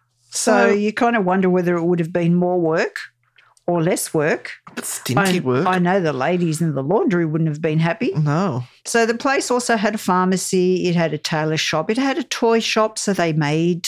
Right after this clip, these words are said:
Speaker 1: toys,
Speaker 2: Mm-hmm.
Speaker 1: wooden toys that they could sell and make some money back.
Speaker 2: Mm-hmm.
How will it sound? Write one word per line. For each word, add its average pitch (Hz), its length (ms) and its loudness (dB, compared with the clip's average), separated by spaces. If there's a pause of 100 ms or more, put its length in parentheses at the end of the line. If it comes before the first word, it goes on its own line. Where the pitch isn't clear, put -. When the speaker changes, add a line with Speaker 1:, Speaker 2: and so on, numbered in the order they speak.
(100)
Speaker 1:
toys, 160 760 0
Speaker 2:
Mm-hmm. - 720 -6
Speaker 1:
wooden 240 220 0
toys 175 420 0
that - 160 -4
they 165 140 0
could 226 240 -6
sell 160 880 -2
and 156 500 -2
make - 200 -8
some 175 180 -2
money 143 160 -2
back. 143 380 -4 (100)
Speaker 2:
Mm-hmm. 143 200 0